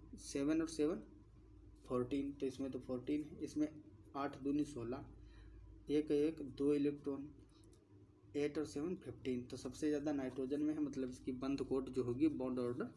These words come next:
maximum होगा। Which of the following is a soft base, निम्न में से कौन नरम base है, नरम क्षार है,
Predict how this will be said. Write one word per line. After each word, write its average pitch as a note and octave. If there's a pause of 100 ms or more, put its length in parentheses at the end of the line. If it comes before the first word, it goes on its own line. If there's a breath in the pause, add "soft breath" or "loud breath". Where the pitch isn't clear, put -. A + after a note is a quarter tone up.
(160)
maximum A#2
होगा। G#2+ (340 loud breath)
Which E3 (160)
of C3+
the A#2 (240)
following C3+
is C#3+
a C#3
soft C#3+
base, A2+
निम्न D#3
में C#3
से - (120)
कौन D3
नरम B2+
base A2+
है, - (140)
नरम C#3
क्षार B2
है, -